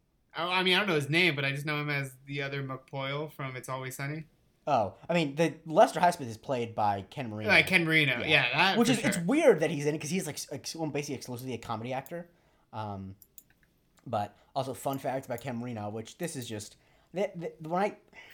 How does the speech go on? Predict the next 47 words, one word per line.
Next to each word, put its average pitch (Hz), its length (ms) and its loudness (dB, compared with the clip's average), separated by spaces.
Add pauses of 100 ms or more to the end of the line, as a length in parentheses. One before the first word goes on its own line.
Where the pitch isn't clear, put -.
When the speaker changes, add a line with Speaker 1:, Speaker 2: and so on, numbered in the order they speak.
(160)
Speaker 2:
this 190 180 -4
is 165 80 -6
just, 135 220 -6
this 165 100 -8
just - 140 -10
shows 113 300 -6
that 107 120 -6
I've 107 160 -2
wasted 104 300 -8
so 107 120 -8
much 98 140 -8
of - 60 -20
my 104 80 -10
life 98 280 -10
learning 95 280 -10
tri-, - 180 -16
pop - 280 -8
culture 98 220 -12
trivia. 92 320 -12 (380)
So 165 120 -4
you 160 160 -2
know, 175 300 2
you, 170 180 -8
you 170 120 -8
know 170 80 0
the 135 100 -8
two 156 120 -8
thousand 127 280 -2
seventeen, 113 840 -8 (100)
uh, 120 180 -4
Academy 123 320 -6
Award 113 340 -6 (140)
winning 117 200 -6
film 110 240 -8
Get 110 180 -6
Out? 110 240 -6 (1300)
Speaker 1:
Yes. 139 580 -4 (320)
Speaker 2:
You 143 140 -4
know 147 160 2
how 156 300 2
at 131 220 2
the 110 60 -18
party 127 280 -4
there's 117 200 -8
the 117 80 -6
one, 117 280 -4
like, 107 180 -6